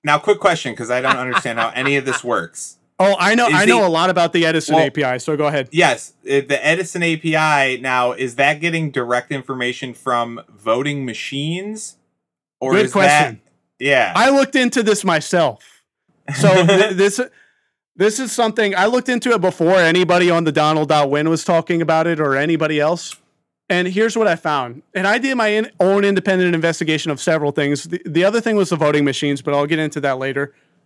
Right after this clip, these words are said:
Speaker 2: Um, so basically, they have an A P I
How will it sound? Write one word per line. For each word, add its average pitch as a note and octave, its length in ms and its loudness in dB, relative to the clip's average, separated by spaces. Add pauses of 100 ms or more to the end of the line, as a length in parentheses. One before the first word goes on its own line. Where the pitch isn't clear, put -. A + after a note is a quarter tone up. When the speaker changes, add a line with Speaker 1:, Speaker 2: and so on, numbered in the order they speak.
(140)
Speaker 2:
Um, D#3 420 -2 (880)
so F3 520 -2 (920)
basically, G#3 640 -2
they E3 180 0
have A3+ 200 0
an A#3+ 80 -2
A G3 140 0
P F#3 180 0
I C3 360 0